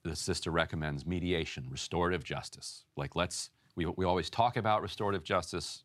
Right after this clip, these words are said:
You know, let's, let's see if we can work this out. And so they enter into this process, this mediation process. Uh, they, they go through two sessions.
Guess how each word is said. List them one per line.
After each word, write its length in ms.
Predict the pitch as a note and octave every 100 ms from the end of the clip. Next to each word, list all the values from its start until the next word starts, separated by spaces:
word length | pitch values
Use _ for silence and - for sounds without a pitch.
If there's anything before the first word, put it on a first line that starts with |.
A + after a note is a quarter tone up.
| -
You 100 | D#2
know, 60 |
let's, 340 | D2 F2 - -
let's 200 | F2+ E2+
see 100 | -
if 120 | F2 F2
we 80 |
can 160 | D#2+ D2
work 180 | D2+ -
this 180 | D#2 -
out. 200 | - -
And 80 | -
so 80 |
they 80 | - -
enter 340 | B2+ - D3
into 480 | - G2 F#2 F#2+ F2+
this 160 | D#2+ -
process, 460 | D#2+ D2+ - D2
this 160 | D2 -
mediation 480 | D#2+ D#2 D#2 - -
process. 540 | C2 - - D2 - _ _ - _ _
Uh, 140 | E2 D#2
they, 140 | D#2 -
they 80 | D2+
go 140 | E2+
through 160 | D2+ D#2+
two 180 | - C3+
sessions. 540 | - A2 F#2+ G2 E2+